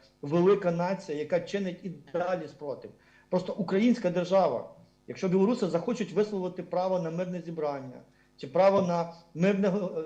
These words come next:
вільне голосування, чи право на мирне висловлення свого погляду, то українська держава того разу вже має не мовчати, а допомагати тим білорусам і допомагати ті цінності, за які ми боролися на Майдані.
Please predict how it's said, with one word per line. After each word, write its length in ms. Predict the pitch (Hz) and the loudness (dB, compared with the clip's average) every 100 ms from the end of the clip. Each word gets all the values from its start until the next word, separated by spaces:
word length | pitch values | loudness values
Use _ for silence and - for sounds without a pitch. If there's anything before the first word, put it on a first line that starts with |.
| 156 | -4
вільне 260 | 185 202 | -2 0
голосування, 840 | 180 180 185 185 151 131 127 117 113 - _ _ | 0 -2 -4 -6 -8 -8 -8 -12 -16 -20 _ _
чи 100 | 165 | -6
право 320 | 160 190 214 | 2 4 6
на 100 | 208 | 6
мирне 280 | 196 208 196 | 6 4 4
висловлення 360 | 196 202 185 175 | 2 2 0 0
свого 260 | 185 175 | 0 -2
погляду, 600 | 170 247 240 180 139 123 - _ _ | 0 2 2 2 -2 -8 -12 _ _
то 100 | 156 | -2
українська 480 | 180 175 240 220 196 | 0 2 2 2 0
держава 440 | 190 170 226 214 | 0 0 0 0
того 260 | 208 190 190 | -2 -4 0
разу 260 | 202 185 | 0 -2
вже 140 | 170 180 | -4 -4
має 240 | 190 175 | -2 0
не 160 | 170 180 | 0 -2
мовчати, 760 | 180 175 - 196 190 151 131 - - _ - | -4 -6 -8 -8 -8 -8 -8 -10 -20 _ 0
а 120 | 170 | 2
допомагати 680 | 190 185 180 170 175 170 151 | 2 2 2 2 0 -2 -6
тим 200 | 160 147 | -10 -8
білорусам 640 | 151 151 185 226 202 131 - - _ | -4 -2 -2 -4 -6 -8 -12 -20 _
і 60 | 165 | -2
допомагати 600 | 165 165 160 156 185 170 | -2 0 -2 -2 -2 -4
ті 180 | - | -8
цінності, 500 | - 196 214 214 - | -10 -2 0 0 -2
за 100 | 139 | -8
які 180 | 147 175 | -8 -4
ми 120 | 190 | -4
боролися 480 | 151 151 170 170 170 | -2 -2 -2 -2 -6
на 140 | 147 170 | -6 -4
Майдані. 440 | 165 - 117 107 | -4 -4 -8 -8